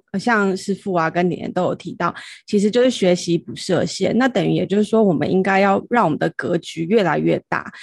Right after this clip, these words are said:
那其实星云大师也有，呃，针对格局写了一篇在人间万事里面的文章哦。大师有提到五点，他说，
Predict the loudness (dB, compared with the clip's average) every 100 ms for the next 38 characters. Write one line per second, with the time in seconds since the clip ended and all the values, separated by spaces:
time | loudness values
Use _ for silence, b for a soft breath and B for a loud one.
0 | B B 0 2 2 2 2 2 4 2
1 | 0 0 2 2 2 -2 -4 -2 -2 0
2 | 2 2 2 0 0 2 2 0 -4 -4
3 | -2 -4 -2 -2 0 0 0 -2 0 2
4 | 2 2 2 2 2 2 2 0 -4 -6
5 | -4 -4 -4 -6 -8 -8 -8 -8 -10 -16
6 | -16 B B -2 2 2 2 0 0 0
7 | 0 -2 -4 -2 -2 0 -2 0 0